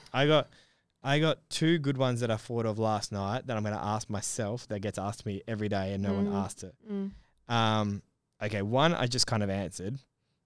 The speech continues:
Speaker 1: in my long rant about low calories, but when to actually have a diet break.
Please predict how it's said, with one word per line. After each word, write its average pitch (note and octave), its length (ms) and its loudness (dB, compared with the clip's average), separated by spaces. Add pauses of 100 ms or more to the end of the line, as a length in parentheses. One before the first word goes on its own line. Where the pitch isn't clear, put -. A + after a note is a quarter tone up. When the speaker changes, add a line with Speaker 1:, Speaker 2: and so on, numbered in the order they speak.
Speaker 1:
in G2+ 120 -6
my F#2 180 -4 (180)
long F#2+ 240 -6
rant F#2 220 -8
about E2+ 240 -8
low F#2 160 -8
calories, G2 420 -8 (460)
but G#2+ 260 4 (960)
when B2+ 320 4
to - 120 0
actually A#2+ 280 0
have G2+ 240 -2
a G2 40 -4
diet F#2 300 -4
break. C#2 320 -12